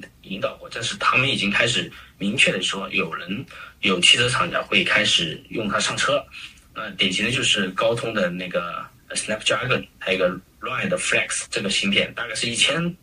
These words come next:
tops吧。然后就是英伟达的，呃，Soul，这个芯片大概是两千tops，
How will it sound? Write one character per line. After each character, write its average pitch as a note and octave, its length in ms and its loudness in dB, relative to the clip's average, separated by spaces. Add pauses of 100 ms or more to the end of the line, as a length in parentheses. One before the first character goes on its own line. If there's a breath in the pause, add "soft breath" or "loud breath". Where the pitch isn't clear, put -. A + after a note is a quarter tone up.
(180)
tops - 380 -4
吧。 - 180 -16 (440 loud breath)
然 - 140 -8
后 - 160 -10
就 - 100 -4
是 G2 380 2
英 A#2 100 0
伟 A2+ 140 2
达 F#2 120 4
的， G2 320 -4
呃， - 220 -12
Soul， - 320 -4 (180)
这 F#3 140 -4
个 - 60 -2
芯 A2 180 2
片 A2 100 -2
大 G2+ 120 4
概 F#2 40 0
是 - 120 -4
两 - 200 -2
千 A#2+ 220 -2
tops， - 360 -2